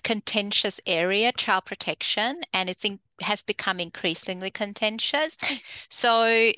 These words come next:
there's a sort of a divide between the people who do the work and realize just how hard the work is and that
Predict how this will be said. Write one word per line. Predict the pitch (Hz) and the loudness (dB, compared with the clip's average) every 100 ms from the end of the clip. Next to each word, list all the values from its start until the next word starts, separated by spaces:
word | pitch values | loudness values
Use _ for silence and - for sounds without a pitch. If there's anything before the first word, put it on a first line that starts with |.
| - | 2
there's | 233 240 | 0 2
a | |
sort | 269 302 339 | 2 2 2
of | |
a | 320 | 0
divide | 214 214 175 175 175 208 247 - | 0 -2 2 4 4 4 0 -2
between | 214 - 214 208 | -6 -2 -2 -2
the | 208 - | -8 -10
people | - 196 - | -6 -6 -6
who | 214 220 | -8 -8
do | 175 160 | -4 -4
the | 165 190 | -2 -2
work | 220 262 320 - | 2 2 2 -2
and | - 190 175 | -4 -4 -2
realize | 170 180 208 226 233 | 0 4 4 2 0
just | - 190 | -4 -4
how | - 175 | -2 -2
hard | - 170 - | 2 0 0
the | 165 | -4
work | 160 175 - | -2 -2 -2
is | 202 - | -2 -2
and | 175 165 | -2 0
that | 156 | -2